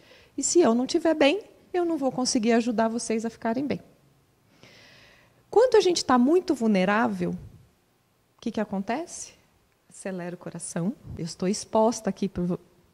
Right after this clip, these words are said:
pra vocês. Quando a gente tá nesse estado, o que a gente precisa? O que que é importante ter quando você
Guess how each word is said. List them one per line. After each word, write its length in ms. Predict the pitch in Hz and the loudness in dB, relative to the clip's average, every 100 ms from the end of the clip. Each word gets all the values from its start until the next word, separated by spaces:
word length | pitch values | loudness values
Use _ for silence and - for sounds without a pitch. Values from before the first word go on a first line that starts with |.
| _ | _
pra 160 | - 190 | -8 -6
vocês. 600 | 185 190 170 170 - - _ _ _ _ - - - _ _ _ _ _ _ _ _ - | -6 -8 -8 -8 -14 -20 _ _ _ _ -20 -20 -20 _ _ _ _ _ _ _ _ 4
Quando 720 | - 554 554 539 494 403 381 | 8 10 8 2 4 6 8
a 120 | 349 330 | 6 4
gente 460 | 254 240 233 226 | 4 2 2 -2
tá 160 | 226 214 | -4 -2
nesse 220 | 208 - | -2 -4
estado, 600 | 202 240 247 226 190 214 - - - - _ _ _ _ _ _ _ _ _ | -6 0 2 2 0 -2 -6 -18 -20 -20 _ _ _ _ _ _ _ _ _
o 60 | 220 | -4
que 120 | - | 6
a 60 | 254 | 6
gente 240 | 254 240 | 6 2
precisa? 580 | - 214 - 339 392 - | 2 2 6 6 6 2
O 1900 | - _ _ _ _ _ _ _ _ _ _ _ _ _ _ _ _ _ - | -16 _ _ _ _ _ _ _ _ _ _ _ _ _ _ _ _ _ -10
que 120 | 294 | -6
que 80 | 311 | -4
é 40 | |
importante 480 | 262 233 240 220 214 | -4 -4 -2 -4 -4
ter 200 | - 180 | -2 -2
quando 200 | 208 190 | 0 0
você 320 | 190 190 190 | 0 -2 -4